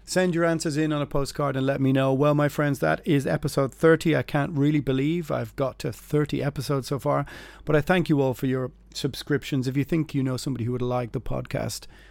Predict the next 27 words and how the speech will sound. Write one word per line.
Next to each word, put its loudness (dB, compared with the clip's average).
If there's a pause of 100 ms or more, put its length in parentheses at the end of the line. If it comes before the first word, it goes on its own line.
(220)
please 4
share 6
it 2
with 2
them, -6
because -2
that's -2
how 2
this -2
grows, 2
peer-to-peer -2
sharing. 0 (540)
Numbers 4
are 6
good. 6
Patreon 2
dot 0
com, 2
Alan 0
Averill, 2 (360)
Instagram, 2
Nynthianga 2
underscore -6
primordial. -2 (240)
Today 6
on 6
Bandcamp, 2